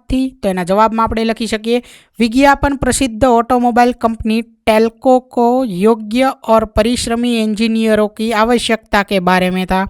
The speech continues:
जिसमें अंतिम पंक्ति में छोटे छोटे अक्षरों में लिखा था, "महिला उम्मीदवार आवेदन न भेजे।" टेल्को के विज्ञापन में यह चौंकाने वाली बात थी।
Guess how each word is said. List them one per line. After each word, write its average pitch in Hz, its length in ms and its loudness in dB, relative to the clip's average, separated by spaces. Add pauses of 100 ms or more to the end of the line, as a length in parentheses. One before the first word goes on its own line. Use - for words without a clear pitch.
जिसमें 226 480 2 (280)
अंतिम 247 460 2
पंक्ति 262 380 0
में 247 140 2
छोटे 247 340 0
छोटे 247 260 0
अक्षरों 220 400 0
में 220 140 2
लिखा 226 320 4
था, 202 200 0
"महिला 226 500 2
उम्मीदवार 226 680 2
आवेदन 208 580 2
न 277 280 6
भेजे।" 160 440 0
टेल्को 262 360 2
के 277 180 0
विज्ञापन 226 680 0
में 202 180 -4
यह 226 280 0
चौंकाने 233 520 0
वाली 196 280 0
बात 151 220 -6
थी। - 360 -14